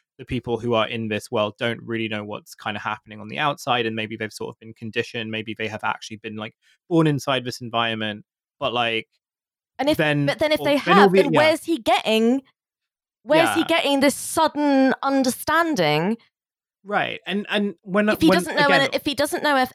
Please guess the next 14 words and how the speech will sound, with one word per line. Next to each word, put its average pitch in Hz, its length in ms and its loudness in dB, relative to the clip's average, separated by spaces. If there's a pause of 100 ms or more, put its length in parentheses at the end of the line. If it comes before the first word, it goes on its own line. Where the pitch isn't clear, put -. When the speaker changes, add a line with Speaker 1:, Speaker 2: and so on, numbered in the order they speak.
Speaker 2:
if 233 80 -8
he 254 80 0
doesn't 302 220 -2
know 381 100 4
anything 320 320 2
else, 123 340 0
and 185 240 -2
if - 160 -6
it, - 180 -2 (100)
and 196 160 -2
if - 100 -4
it's - 160 -4
just, - 280 -4 (220)
like, 226 200 0